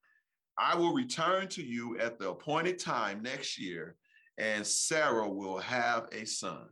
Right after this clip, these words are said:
And so the Lord was speaking to Abraham through an angel, um, that came to him and gave him this news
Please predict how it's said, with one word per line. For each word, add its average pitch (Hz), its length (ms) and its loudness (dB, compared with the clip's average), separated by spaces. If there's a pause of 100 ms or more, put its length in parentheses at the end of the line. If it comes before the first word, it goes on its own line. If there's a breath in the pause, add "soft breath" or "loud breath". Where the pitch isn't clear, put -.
(380 loud breath)
And 107 80 -2
so 127 200 2
the 120 60 2
Lord 160 360 4
was 143 120 2
speaking 127 480 2
to 110 180 0
Abraham 120 560 0
through 120 220 0
an 120 80 -2
angel, 110 540 -4 (560 loud breath)
um, 98 420 0
that 101 200 -4
came 135 280 2
to 120 140 0
him 98 340 -2 (1200)
and 120 240 -2
gave 147 300 4
him 147 260 0
this 147 240 0
news 139 800 -4